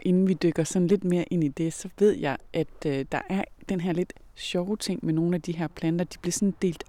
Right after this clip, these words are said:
op efter en bestemt måde, altså alt efter om sygdommene, de bliver opfattet som, øh, øh, varme eller kolde, for eksempel. Det lyder sådan lidt, øh,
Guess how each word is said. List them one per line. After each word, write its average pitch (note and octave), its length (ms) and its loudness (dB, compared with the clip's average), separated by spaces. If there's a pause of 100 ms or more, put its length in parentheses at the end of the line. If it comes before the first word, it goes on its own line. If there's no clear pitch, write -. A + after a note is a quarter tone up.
op G3+ 120 -6 (120)
efter F3 420 -2
en D#3 200 -2 (160)
bestemt - 540 -2
måde, F#3 520 2
altså E3 280 -4
alt - 180 -2
efter F#3 380 -2
om D#3+ 220 0 (460)
sygdommene, D#3+ 680 0
de F3+ 160 -2
bliver F3 180 0
opfattet D#3+ 560 -2
som, C3+ 500 -2
øh, B2+ 260 -2 (640)
øh, D3 300 -2
varme D3+ 560 2
eller C#3 240 2 (180)
kolde, E3 480 2
for - 180 -4
eksempel. C#3+ 580 -2 (360)
Det E3 100 2
lyder G#3+ 180 4
sådan G#3 160 0
lidt, G3+ 220 -2 (100)
øh, D3 340 2